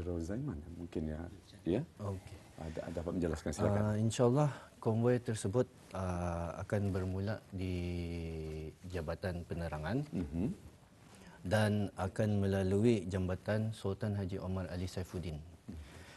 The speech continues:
Speaker 2: Dan sebelum berakhir di Stadium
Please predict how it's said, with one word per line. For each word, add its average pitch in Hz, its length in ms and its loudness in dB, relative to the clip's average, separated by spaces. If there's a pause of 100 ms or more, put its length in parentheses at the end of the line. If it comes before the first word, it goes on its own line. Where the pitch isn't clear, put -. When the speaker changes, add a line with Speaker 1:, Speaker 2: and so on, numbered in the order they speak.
(140)
Speaker 2:
Dan 92 880 2
sebelum 101 800 4
berakhir 90 580 0
di 90 220 -2
Stadium 90 580 -4